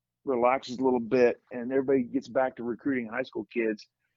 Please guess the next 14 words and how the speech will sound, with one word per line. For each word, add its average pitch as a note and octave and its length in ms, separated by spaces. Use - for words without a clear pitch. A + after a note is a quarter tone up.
You B2+ 80
know, B2+ 60
the A#2 120
covid D3 580
year C3+ 600
and A#2+ 100
then B2+ 100
the B2 80
transfer D3+ 460
portal A2+ 640
has G#2+ 160
really A#2 720
put B2+ 140
a G#2+ 160